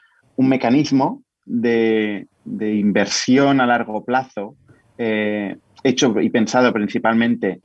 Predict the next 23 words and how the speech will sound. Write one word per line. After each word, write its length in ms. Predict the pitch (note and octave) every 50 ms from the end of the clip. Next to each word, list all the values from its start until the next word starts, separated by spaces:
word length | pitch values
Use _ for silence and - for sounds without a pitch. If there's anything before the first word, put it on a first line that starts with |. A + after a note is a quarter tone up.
| _ _ _ _ _ _
para 260 | - A2+ A2 G#2+ G#2 G#2
ahorradores 840 | G2+ G2 G2 G2 G2 G2 A2+ A#2 A2+ G#2+ C3 C#3 - - - - _
medios 760 | - G#2+ A2 A2 A#2 A#2+ A#2 A2+ A2+ A#2+ C#3 F#3 - - - _ -
y 100 | A#2 G#2+
para 200 | - A2 G2+ G2+
hacerse 300 | G2 - A2 - - B2
un 100 | A2 -
plan 260 | - G#2 G2 G2+ G#2
de 340 | A2 A2 G#2+ G#2 G2+ F#2+ F#2
pensiones 580 | - G#2 F#2+ F#2 - - G#2+ G#2 G2 G2 F2+ -
propio, 520 | - - B2 E3 E3 - G2 F2 D#2+ - _ _ _ _ - - - - _ _ -
donde, 600 | - - A2+ A2 G#2+ A2 G#2+ G#2+ G#2 A2 - - _ _ -
em, 440 | G#2+ G#2 G#2 G2+ G2+ G2 F#2+ - - _ _ - - _ -
para 160 | - A2+ A2
una 120 | A2+ B2
inversión 420 | B2+ B2+ B2+ B2 - - C#3+ C3 B2
de 260 | A2 A2 G2+ - - _ _ _ _ _ _
hasta 340 | - C3 C3 - - - B2
seis 320 | B2 - C3 B2 G#2+ A#2+ B2+
mil 220 | C3+ D3 E3 E3
euros 280 | D3+ D#3 D#3 C#3+ C#3 A#2
al 100 | G#2 F2+
año, 380 | G#2 A#2 B2 A2+ G#2+ G#2 -